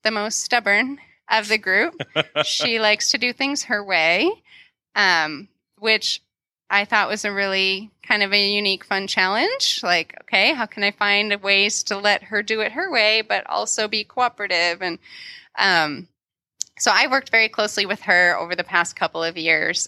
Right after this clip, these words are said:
Speaker 1: um, on a lot of her medical type behaviors and things. And it's been really, really rewarding to see, um, you know, an animal go from a little bit standoffish to really developing that trust in you.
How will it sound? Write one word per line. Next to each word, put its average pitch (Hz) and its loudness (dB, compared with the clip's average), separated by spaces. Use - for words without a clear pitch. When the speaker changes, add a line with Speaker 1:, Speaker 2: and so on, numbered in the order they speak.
Speaker 1:
um, 160 0
on 180 -2
a 170 -2
lot 165 2
of 160 -2
her 151 0
medical 214 0
type 175 -2
behaviors 175 -2
and 175 -6
things. 175 0
And 170 -2
it's 190 0
been 240 2
really, 185 2
really 170 0
rewarding 165 -2
to - -6
see, 180 2
um, 165 -2
you 180 -4
know, 165 0
an 170 -2
animal 175 0
go 175 0
from 170 0
a 185 -8
little 226 2
bit 214 0
standoffish 214 2
to 226 -8
really 185 2
developing 175 -2
that 165 0
trust - -2
in - -8
you. 65 -10